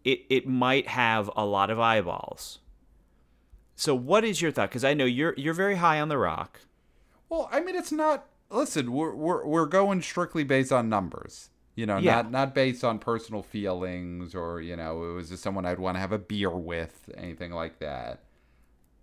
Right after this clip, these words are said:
Speaker 2: I mean, he is a big movie star, and I think, I feel like with Jungle Cruise, Disney's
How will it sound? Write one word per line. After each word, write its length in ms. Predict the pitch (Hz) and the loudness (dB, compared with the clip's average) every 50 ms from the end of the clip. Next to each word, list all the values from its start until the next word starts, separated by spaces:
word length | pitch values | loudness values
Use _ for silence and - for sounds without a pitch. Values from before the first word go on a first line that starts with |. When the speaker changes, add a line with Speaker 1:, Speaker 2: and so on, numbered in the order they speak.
| _ | _
Speaker 2:
I 100 | - 127 | -4 -2
mean, 160 | 131 135 123 120 | 0 0 -2 -2
he 220 | - 139 160 175 | -2 0 2 2
is 140 | 180 165 185 | 2 2 0
a 60 | 175 | -2
big 400 | 156 127 - - 151 160 151 151 | -4 -6 -4 0 2 2 2 2
movie 300 | 151 139 127 98 107 104 | 2 2 2 2 0 -4
star, 360 | - - 117 110 110 117 123 | -2 0 4 4 6 6 4
and 160 | 143 160 160 | 4 4 4
I 120 | 160 160 160 | 4 4 4
think, 520 | 160 - - 185 214 226 226 - - - - - _ _ _ _ _ _ _ _ _ _ _ _ _ _ _ _ _ _ _ _ | 2 0 0 0 0 0 -2 -6 -12 -18 -20 -20 _ _ _ _ _ _ _ _ _ _ _ _ _ _ _ _ _ _ _ _
I 340 | - - - - - 147 147 | -14 -14 -8 -4 -2 0 0
feel 240 | - - 180 214 240 | 0 4 6 8 8
like 200 | 247 226 - - | 8 6 6 4
with 100 | 160 139 | 0 0
Jungle 400 | - 139 147 156 170 180 190 170 | 4 4 4 4 4 2 -2 -2
Cruise, 480 | - - 156 143 139 135 135 123 110 95 | -2 -2 0 2 2 2 2 0 -2 -4
Disney's 720 | 90 - 127 147 151 165 165 170 165 165 160 139 - - | -2 0 0 0 0 -2 -4 -6 -4 -4 -6 -6 -8 -12